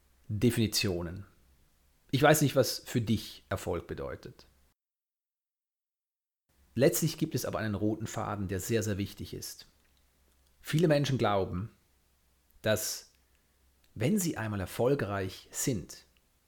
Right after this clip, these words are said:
das automatisch anhält. Im Interview mit Marc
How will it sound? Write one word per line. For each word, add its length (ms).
das 280
automatisch 1040
anhält. 640
Im 160
Interview 440
mit 140
Marc 380